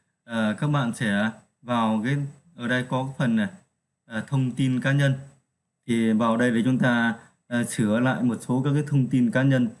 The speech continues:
ở trong này. Đây, tên này, mật khẩu quốc gia được rồi này, nhập lại mật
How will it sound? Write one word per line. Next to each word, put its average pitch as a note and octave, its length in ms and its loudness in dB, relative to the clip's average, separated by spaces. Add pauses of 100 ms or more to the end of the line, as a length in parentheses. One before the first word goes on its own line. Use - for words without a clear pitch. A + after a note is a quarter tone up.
(460)
ở A2 120 -2
trong A#2 140 0
này. A2 160 2 (960)
Đây, A2 220 0 (140)
tên B2 240 2
này, G#2+ 260 0
mật G#2+ 280 0
khẩu G2 260 -2
quốc B2+ 140 0
gia B2 200 2
được G#2+ 140 2
rồi G2+ 140 0
này, G2 160 2
nhập G2+ 260 0
lại G2+ 100 -4
mật G#2+ 120 0